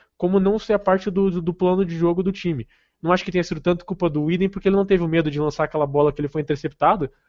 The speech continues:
que o ide-, o certo seria ele jogar a bola fora ou aceitar um sec, alguma coisa. Então, não acho que tenha sido o medo dele, e sim mais uma característica do time e, e das chamadas também que, que vêm sido feitas du-, durante a temporada até agora.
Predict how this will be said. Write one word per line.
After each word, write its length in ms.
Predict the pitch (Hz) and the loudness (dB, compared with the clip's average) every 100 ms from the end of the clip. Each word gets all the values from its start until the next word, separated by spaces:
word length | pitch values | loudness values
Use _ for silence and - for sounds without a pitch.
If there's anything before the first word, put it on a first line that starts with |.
| _ _ | _ _
que 340 | - 156 156 156 | -10 -6 -2 0
o 80 | 165 | 0
ide-, 180 | 151 - | -2 -4
o 100 | 156 | -4
certo 320 | - 156 160 | 2 2 2
seria 180 | 185 170 | 0 0
ele 80 | 170 | 0
jogar 200 | 165 165 | 2 2
a 20 | |
bola 200 | 165 165 | 2 2
fora 340 | - 135 160 | 0 2 4
ou 80 | 135 | 2
aceitar 340 | 127 139 139 | 0 -2 -2
um 80 | 139 | -4
sec, 220 | 143 143 | -2 -4
alguma 260 | 156 151 175 | -2 -4 -4
coisa. 340 | - 147 117 - _ _ _ _ - | 0 0 0 -6 _ _ _ _ -12
Então, 500 | 127 127 139 147 156 | -6 -2 0 0 -2
não 140 | 160 | -2
acho 140 | 170 - | -2 -4
que 80 | |
tenha 160 | - 156 | -6 -6
sido 200 | 151 160 | -4 -4
o 40 | |
medo 300 | 151 143 165 | 0 2 0
dele, 380 | 147 131 160 190 | 0 0 0 0
e 60 | 185 | -2
sim 220 | - 170 | -6 -8
mais 320 | 185 175 180 | -4 -2 -2
uma 160 | 185 190 | -2 -4
característica 640 | 190 180 170 175 180 170 | -2 -2 0 -2 -2 -4
do 100 | 156 | -4
time 440 | 185 - 180 208 202 _ _ _ | -4 -4 -4 -4 -8 _ _ _
e, 260 | - 151 160 | -10 -8 -8
e 160 | - 170 | -6 -4
das 220 | 165 170 | -2 -4
chamadas 440 | - 165 156 165 160 | -4 -2 -2 -2 -6
também 300 | 160 147 156 | -8 -10 -12
que, 240 | 170 160 - | -14 -14 -12
que 100 | 160 | -8
vêm 160 | 156 | -8
sido 300 | 156 165 151 | -8 -10 -10
feitas 460 | 147 151 147 160 151 | -8 -6 -6 -8 -12
du-, 380 | 147 139 139 147 | _ -18 -8 -8
durante 420 | 143 143 151 151 | -4 -2 -2 -2
a 40 | 160 | -8
temporada 420 | 156 165 151 151 | -6 0 0 0
até 100 | 170 | -6
agora. 300 | 156 127 | -4 -6